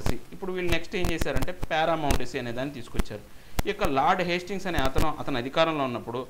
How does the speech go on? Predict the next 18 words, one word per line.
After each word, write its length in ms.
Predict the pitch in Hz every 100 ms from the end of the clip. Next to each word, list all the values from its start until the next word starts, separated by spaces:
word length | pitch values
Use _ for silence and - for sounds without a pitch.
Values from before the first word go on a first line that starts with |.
| - - -
ఈ 20 | 202
యొక్క 140 | 208 -
Paramount 500 | 165 185 202 185 160 143
Sea 100 | 147 139
అంటే 140 | - -
అత్యంత 340 | - 190 190 175
ఉన్నతమైనది, 520 | 147 180 185 160 123 127
గొప్పది 440 | 135 190 175 180 175 147
అని 140 | 147
చెప్పేసి 380 | 127 - 123 165
ఈ 40 | 135
యొక్క, 140 | - 127 147
అంటే 160 | 180 180 - - -
భారతదేశంలో 680 | 127 156 190 180 175 180 165 147
ఉన్నటువంటి 360 | 143 151 127 -
అన్ని 200 | 117 160 120
రాజ్యాల్లో 420 | 123 131 135 127 98
కల్లా 180 | 110